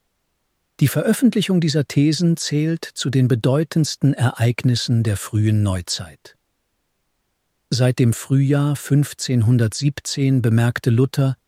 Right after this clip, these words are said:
dass viele Bewohner Wittenbergs die Beichte mieden.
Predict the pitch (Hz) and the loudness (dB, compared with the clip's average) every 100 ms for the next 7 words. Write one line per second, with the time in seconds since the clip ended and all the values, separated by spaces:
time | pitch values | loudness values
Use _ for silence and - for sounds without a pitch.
0 | _ _ _ _ - 123 - - 196 202 | _ _ _ _ -4 -2 -2 -2 2 2
1 | 147 110 135 147 131 113 - 143 123 127 | 2 0 2 2 2 0 2 2 2 0
2 | 127 - - 120 104 113 120 - 120 117 | -2 -4 -4 -2 0 0 -2 -2 2 2
3 | 110 92 90 - | 0 -2 -8 -10